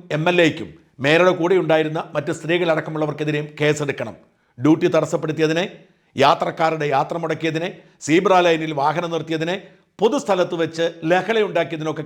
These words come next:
കേസെടുക്കേണ്ട ചുമതല പോലീസിനുണ്ട്. അത് ചെയ്യേണ്ട ഉത്തരവാദിത്വം പോലീസ് ഏറ്റെടുക്കണം.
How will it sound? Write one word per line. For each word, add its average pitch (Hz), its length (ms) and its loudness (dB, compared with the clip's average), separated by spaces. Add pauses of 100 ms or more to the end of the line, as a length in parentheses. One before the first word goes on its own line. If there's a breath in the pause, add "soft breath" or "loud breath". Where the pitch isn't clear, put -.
കേസെടുക്കേണ്ട 156 520 -2 (100)
ചുമതല 165 300 0 (100)
പോലീസിനുണ്ട്. 127 520 -4 (320)
അത് 196 100 0 (100)
ചെയ്യേണ്ട 190 320 2
ഉത്തരവാദിത്വം 180 600 0
പോലീസ് 160 320 -4
ഏറ്റെടുക്കണം. 127 400 -10